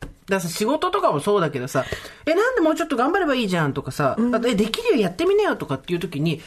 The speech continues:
Speaker 1: 全くそれ信用してくれない人いるじゃん。
Speaker 2: うん、うん。
Speaker 1: 頑張れないとか、
Speaker 2: うん、
Speaker 1: あと、
Speaker 2: うん。
Speaker 1: できないとか、
Speaker 2: うん。
Speaker 1: 自分がそれできるわけがないとか、そんなことはないみたいな。私は絶対無理とか。だから結局それも、そ-、食欲の話と同じなんですよね。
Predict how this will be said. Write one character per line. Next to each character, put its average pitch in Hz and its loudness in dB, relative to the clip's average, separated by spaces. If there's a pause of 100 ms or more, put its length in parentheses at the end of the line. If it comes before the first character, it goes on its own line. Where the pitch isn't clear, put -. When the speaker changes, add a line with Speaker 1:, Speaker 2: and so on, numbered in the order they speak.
(140)
Speaker 1:
全 233 4
く 392 0
そ 440 0
れ 415 2
信 392 2
用 392 2
し - -4
て 359 -2
く 349 0
れ 339 2
な 330 2
い - 0
人 254 -2
い 202 2
る 175 0
じ 147 0
ゃ 110 -4
ん。 101 -8
Speaker 2:
う 208 0
ん、 214 0
う 226 0
ん。 214 0
Speaker 1:
頑 208 2
張 202 4
れ 185 2
な 143 0
い 98 -10
と - -6
か、 208 2
Speaker 2:
う 220 2
ん、 214 0
Speaker 1:
あ 143 -2
と、 139 -2
Speaker 2:
う 156 -2
ん。 220 -2 (480)
Speaker 1:
で 165 2
き 165 -6
な 147 -2
い - -12
と - -18
か、 - -16
Speaker 2:
う 135 -6
ん。 - -4
Speaker 1:
自 160 2
分 160 -2
が 151 -2
そ 160 -4
れ 147 -2
で 135 -4
き 147 -8
る 123 -4
わ 110 -4
け 117 -12
が 107 -10
な 78 -12
い 73 -16
と - -18
か、 - -14
そ - 0
ん 156 2
な 151 0
こ 151 -10
と - -8
は 101 -8
な 98 -10
い 80 -14
み - -20
た - -20
い - -20
な。 104 -16
私 143 -8
は 147 -2
絶 135 -6
対 113 -4
無 110 -8
理 71 -14
と - -20
か。 - -18
だ - -20
か - -20 (340)
ら 185 2
結 240 -2
局 349 -2
そ 339 0
れ 359 2
も、 359 0
そ-、 226 -2
食 214 -4
欲 302 -4
の 311 -2
話 311 -4
と 135 -2
同 170 0
じ 208 -4
な 226 -2
ん 185 -2
で - -4
す - -12
よ 120 -10
ね。 170 -8